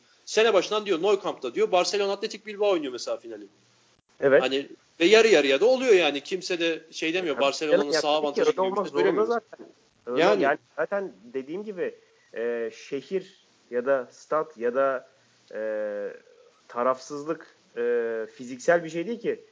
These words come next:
Speaker 2: Şeye göre yaparsın. Hani alana ya da şehre göre değil ki. Yüzde elli,
Speaker 1: Yani.
Speaker 2: yüzde elli doldur. Atıyorum yüzde kırk, yüzde kırk doldur. Kalanı da sponsora ver. Bitti gitti. Zaten tarafsız oldu orası.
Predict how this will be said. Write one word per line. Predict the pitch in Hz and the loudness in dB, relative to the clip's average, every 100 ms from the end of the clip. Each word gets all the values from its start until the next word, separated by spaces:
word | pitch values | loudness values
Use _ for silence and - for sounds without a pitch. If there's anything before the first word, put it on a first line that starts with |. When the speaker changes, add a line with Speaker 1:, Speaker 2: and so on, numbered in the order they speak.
| _ _ _ - | _ _ _ -10
Speaker 2:
Şeye | - 220 | 0 2
göre | 175 151 | 2 0
yaparsın. | 202 208 214 202 143 - _ _ _ _ _ _ - | -4 -4 -6 -8 -16 -16 _ _ _ _ _ _ -12
Hani | 123 | -10
alana | 110 131 147 170 | -6 0 0 0
ya | 160 | -4
da | 160 | -4
şehre | - 147 156 | -8 -10 -10
göre | 160 160 | -10 -10
değil | 185 214 | -12 -14
ki. | 143 110 _ _ _ | -14 -16 _ _ _
Yüzde | 180 170 | -12 -2
elli, | 185 | 2
Speaker 1:
Yani. | 139 127 | 2 2
Speaker 2:
yüzde | 107 | -2
elli | - _ 175 | -6 _ -4
doldur. | 165 127 | -2 -2
Atıyorum | 139 - 160 139 | -4 -4 -6 -6
yüzde | 139 160 | -6 -6
kırk, | - - | -6 -10
yüzde | 170 156 156 | -8 -6 -6
kırk | 143 | -6
doldur. | 147 143 143 | -4 -4 -4
Kalanı | - 151 151 | -2 -2 0
da | 156 | -2
sponsora | - 151 151 123 123 | -4 -6 -4 -4 -4
ver. | 147 | -8
Bitti | _ - | _ -20
gitti. | 135 _ - 131 | -20 _ -8 -4
Zaten | 135 139 | -2 -4
tarafsız | 135 147 147 147 | -4 -4 -4 -6
oldu | 135 107 | -8 -8
orası. | 98 - | -10 -14